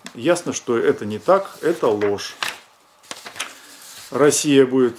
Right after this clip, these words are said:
э, расширять стратегическое взаимодействие с Республикой Беларусь в рамках союзного государства в целях развития интеграционных процессов во всех сферах. Это ложь. Нет союзного государства, оно уничтожено руками Путина. Никаких интеграционных процессов нет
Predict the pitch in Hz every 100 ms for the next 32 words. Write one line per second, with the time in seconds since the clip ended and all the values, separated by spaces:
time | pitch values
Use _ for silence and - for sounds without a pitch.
0 | 123 120 120 123 135 120 - 143 127 -
1 | 117 135 131 - 127 110 123 127 131 113
2 | 120 - 117 - 120 110 120 110 135 190
3 | 190 107 127 117 113 - 120 120 113 113
4 | 107 104 - 120 196 190 127 - 175 135
5 | 110 120 151 127 107 101 101 - 117 101
6 | - 113 95 - 113 - 170 - 123 113
7 | 107 - - - - - 185 190 101 110
8 | 104 127 123 - 110 104 110 107 107 170
9 | 214 208 147 117 110 107 - 185 190 196
10 | 175 165 170 160 156 160 151 147 135 123
11 | - - - - 123 131 123 123 117 117
12 | 110 110 - 185 180 - 156 160 - 117
13 | - 120 175 190